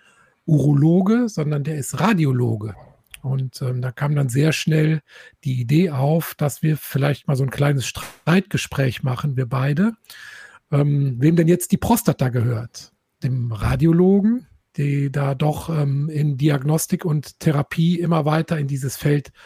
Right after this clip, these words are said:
vordringen, berechtigterweise, oder dem Urologen, m, dessen ureigenstes Organ das ja, ähm, eigentlich ist. Und ja, deshalb stelle ich mal ganz, ganz herzlich hier Doktor Florian Mayer vor und heiße ihn willkommen in unserer kleinen Pinkelpause.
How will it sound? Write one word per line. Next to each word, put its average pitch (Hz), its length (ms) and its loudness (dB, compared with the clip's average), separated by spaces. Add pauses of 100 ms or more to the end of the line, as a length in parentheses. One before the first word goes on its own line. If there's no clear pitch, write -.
(320)
vordringen, 156 640 2
berechtigterweise, 143 1000 -2 (340)
oder 156 220 2
dem 151 140 2
Urologen, 196 840 4 (280)
m, 160 400 -2
dessen 175 560 2 (540)
ureigenstes 190 840 2
Organ 185 440 2
das 131 220 -4
ja, 131 380 -2
ähm, 123 340 -4
eigentlich 131 500 -2
ist. 135 320 -8
Und 135 360 -2 (640)
ja, 214 160 6
deshalb 147 280 -2
stelle 165 220 2
ich 151 100 -2
mal 143 140 2
ganz, 151 340 -2
ganz 147 280 -2
herzlich 143 420 -2
hier 147 240 0
Doktor 147 300 -2
Florian 139 640 0
Mayer 190 420 0
vor 226 580 2
und 185 360 0
heiße 160 280 0
ihn 165 280 0
willkommen 151 400 0
in 151 80 -6
unserer 143 340 -2
kleinen 135 300 -4
Pinkelpause. 113 560 -4